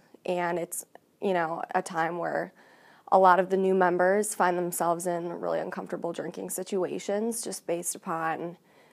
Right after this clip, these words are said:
like, they haven't drank in a while, they just got their, you know, b-, their bids, so they're with their new sororities, and, like, they don't know anybody, they wanna fit in, so, like, that's why it's been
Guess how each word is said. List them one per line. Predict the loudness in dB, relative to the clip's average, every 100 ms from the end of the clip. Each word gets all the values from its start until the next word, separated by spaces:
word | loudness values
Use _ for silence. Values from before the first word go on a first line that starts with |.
| _ -4
like, | -2 -2 4
they | 6 6
haven't | 2 0
drank | -2 -4 -2
in | -2
a |
while, | 0 0 0 0 0 0
they | 2 2 2 0 -2 -6 -6
just | -6 -2
got | 0 0
their, | 0 0 -2 -6 -16 -20 _
you | 0
know, | 4 6 6 4
b-, | -2
their | -2 0
bids, | 2 2 2 0
so | -2
they're | -2 -2
with | -2
their | -2
new | -2
sororities, | -4 -4 -2 -2 -2 -2 -4 -6
and, | -6
like, | -6 -4
they | -2
don't | -2 -2
know | 2 2
anybody, | 2 2 2 2
they | 0
wanna | -2 -6
fit | -8 -4
in, | 0 0 -2
so, | -4 -2
like, | -4 -8 -20 -20 _ _ 2
that's | 2 4
why | 4 6 4
it's | -2 -4
been | -2 -2 -4